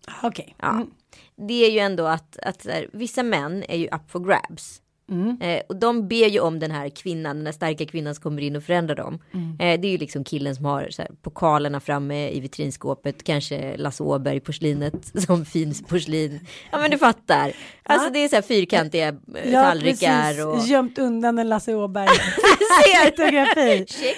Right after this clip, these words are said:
Speaker 2: på den.
Speaker 1: Och sen var den här fin. Jag bara, nej, den kommer gå på vinden nu lite.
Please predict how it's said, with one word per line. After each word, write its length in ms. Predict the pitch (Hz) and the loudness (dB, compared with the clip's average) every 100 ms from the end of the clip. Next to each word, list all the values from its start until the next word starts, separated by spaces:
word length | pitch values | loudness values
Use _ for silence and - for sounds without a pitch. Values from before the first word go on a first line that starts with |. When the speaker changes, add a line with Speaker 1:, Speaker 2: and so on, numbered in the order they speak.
| - 302 | -4 -4
Speaker 2:
på 60 | |
den. 260 | 269 254 302 | 0 0 2
Speaker 1:
Och 160 | 311 - | 2 2
sen 180 | 349 | 0
var 80 | 330 | 0
den 60 | 320 | 2
här 260 | 370 480 | 2 2
fin. 280 | 466 240 220 | 0 0 2
Jag 160 | 240 262 | 0 2
bara, 220 | 202 175 - _ | 0 0 -6 _
nej, 240 | 254 247 381 - - _ | -2 0 0 -4 -20 _
den 200 | 302 349 | -4 -4
kommer 280 | 403 392 | -8 -6
gå 120 | 339 302 | -4 -4
på 120 | 311 | -2
vinden 320 | 302 330 294 | -2 0 2
nu 80 | 214 | 2
lite. 360 | 196 220 202 | 2 2 0